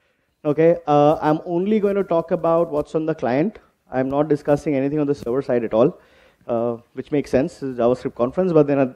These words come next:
there are a lot of Node.js fans. The,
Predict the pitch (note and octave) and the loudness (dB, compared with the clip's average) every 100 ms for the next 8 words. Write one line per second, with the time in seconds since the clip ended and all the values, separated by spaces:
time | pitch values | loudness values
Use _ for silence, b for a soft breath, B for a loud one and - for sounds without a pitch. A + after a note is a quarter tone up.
0 | - C3 B2+ B2+ B2 - - - C3+ D3+ | -6 0 2 4 2 0 -10 -12 -2 0
1 | D#3+ C3+ D3 C#3+ - B2+ D#3+ - _ _ | 0 0 0 0 -4 -6 -6 -12 _ _
2 | _ _ _ _ _ _ _ _ _ _ | _ _ _ _ _ _ _ _ _ _
3 | _ _ _ _ _ _ _ _ _ _ | _ _ _ _ _ _ _ _ _ _
4 | _ _ _ _ _ _ _ _ _ _ | _ _ _ _ _ _ _ _ _ _
5 | _ _ _ _ _ _ _ _ _ _ | _ _ _ _ _ _ _ _ _ _
6 | _ _ _ D3+ E3+ F#3+ F#3+ | _ _ _ -4 0 0 -2